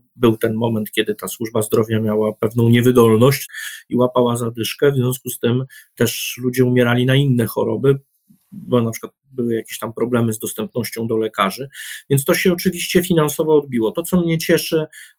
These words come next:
to jest to, że, no, jesteśmy w stanie <laughs> zaabsorbować tą zwiększoną,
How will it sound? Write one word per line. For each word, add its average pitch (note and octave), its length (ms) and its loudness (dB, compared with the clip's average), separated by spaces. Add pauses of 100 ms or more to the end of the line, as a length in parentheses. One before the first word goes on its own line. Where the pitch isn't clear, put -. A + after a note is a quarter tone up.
(100)
to D#3 120 4
jest C#3+ 240 2
to, D3+ 160 2
że, C#3 720 2
no, D3 220 -2
jesteśmy D3 420 0
w B2+ 40 0
stanie - 300 -4
<laughs> D3+ 60 4
zaabsorbować C#3+ 1000 2 (460)
tą B2+ 200 0
zwiększoną, A#2+ 800 -2